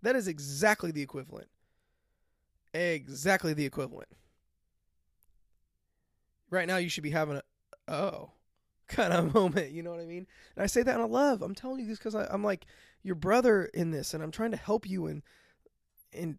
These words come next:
and get, get, get you to really see the reality of this 'cause it's not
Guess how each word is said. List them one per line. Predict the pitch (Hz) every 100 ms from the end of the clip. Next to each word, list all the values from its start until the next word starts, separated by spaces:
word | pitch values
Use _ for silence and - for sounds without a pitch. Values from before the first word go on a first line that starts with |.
| -
and | 175 156
get, | 170 214 - -
get, | - - 170
get | 208
you | 202 185
to |
really | 180 208 175
see | - 214
the | 175
reality | 156 160 208 254 214
of | 147
this | 151
'cause | - 180
it's | 170
not | 185 220